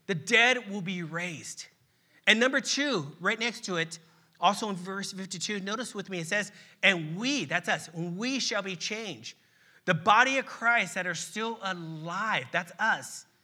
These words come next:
We're still alive. We shall meet the Lord. We shall be with the Lord when that trumpet sounds. Now,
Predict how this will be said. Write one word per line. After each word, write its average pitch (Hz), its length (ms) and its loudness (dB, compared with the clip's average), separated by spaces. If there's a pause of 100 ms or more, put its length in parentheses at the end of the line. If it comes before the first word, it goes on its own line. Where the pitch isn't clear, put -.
(380)
We're 196 180 0
still 220 260 -2
alive. 220 360 4 (580)
We 233 360 0
shall 190 440 6
meet 196 300 -2
the 190 80 -2
Lord. 180 480 -2 (1500)
We 160 120 -2
shall 160 180 0
be 170 140 -4
with 196 160 -6
the 185 80 -6
Lord 165 440 -2
when 147 120 -6
that 135 140 -6
trumpet 165 380 -10
sounds. 160 640 -12 (960)
Now, 185 300 2